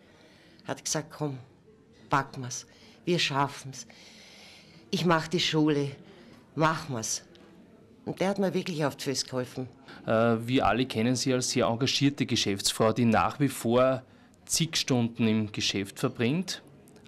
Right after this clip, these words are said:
Speaker 2: Acht gibt, dass alles so läuft, wie es laufen soll,
Speaker 1: Ja.
Speaker 2: federführend ist.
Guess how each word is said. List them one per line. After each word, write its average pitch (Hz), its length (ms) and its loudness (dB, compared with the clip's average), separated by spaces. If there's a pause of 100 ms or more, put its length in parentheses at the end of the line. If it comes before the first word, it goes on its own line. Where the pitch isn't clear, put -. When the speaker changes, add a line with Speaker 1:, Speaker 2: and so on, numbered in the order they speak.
Speaker 2:
Acht - 380 -4
gibt, 131 200 -4
dass 120 120 -2
alles 113 440 0
so 120 140 2
läuft, 110 480 0
wie 117 60 0
es 120 120 -2
laufen 95 380 0
soll, 135 340 2
Speaker 1:
Ja. 165 60 -2 (240)
Speaker 2:
federführend 131 840 2
ist. 160 340 -2